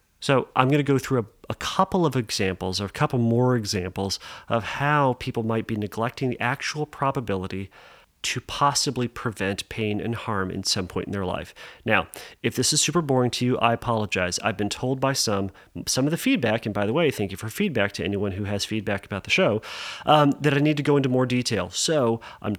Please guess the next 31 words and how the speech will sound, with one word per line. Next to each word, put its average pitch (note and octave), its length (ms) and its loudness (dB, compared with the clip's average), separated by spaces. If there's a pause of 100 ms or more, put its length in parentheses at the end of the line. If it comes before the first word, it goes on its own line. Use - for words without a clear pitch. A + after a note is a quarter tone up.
(200)
talking - 280 -12
to A2+ 40 -6
you, D3+ 80 -4
Byron. G2+ 400 -4 (300)
So D3 120 -4
here's F3 200 0
some G3+ 100 4
examples. F#3+ 600 -2 (360)
One, B2 300 2 (260)
people G3 380 -2
driving D3+ 500 0
daily C3+ 600 2 (160)
but A#2 260 0
refusing A#2+ 460 0
to A2 100 -6
fly. F2+ 520 -2 (1300)
People D#3 220 -2
refusing F#3+ 560 0
to C3+ 100 -4
take B2+ 220 -2
medication A#2 640 0
for B2 120 -4
fear A2+ 200 0
of G#2 80 -2
side D#3+ 260 2
effects - 500 -4
while C#3+ 280 6
ignoring A#2+ 360 2
the G#2+ 80 0
likely G#2+ 760 0 (260)
positive A#2+ 560 2